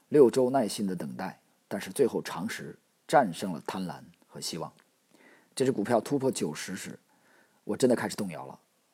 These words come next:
我在滴血流汗。想想看，从我开始这么看好却没有买进，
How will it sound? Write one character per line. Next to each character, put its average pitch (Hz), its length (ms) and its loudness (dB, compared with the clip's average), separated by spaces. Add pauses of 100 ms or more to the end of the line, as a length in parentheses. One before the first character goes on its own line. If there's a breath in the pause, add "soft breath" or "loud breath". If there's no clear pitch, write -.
(240)
我 - 80 -8
在 120 160 2
滴 127 240 2
血 101 300 -6 (160)
流 76 240 -8
汗。 - 240 -8 (280)
想 - 220 -8
想 71 140 -8
看， - 180 -12 (540 soft breath)
从 - 120 0
我 147 60 4
开 156 160 0
始 123 100 -4
这 170 140 -2
么 - 80 0
看 127 160 -2
好 87 180 -6
却 104 120 -6
没 87 100 -4
有 95 80 -2
买 82 220 -8
进， - 200 -6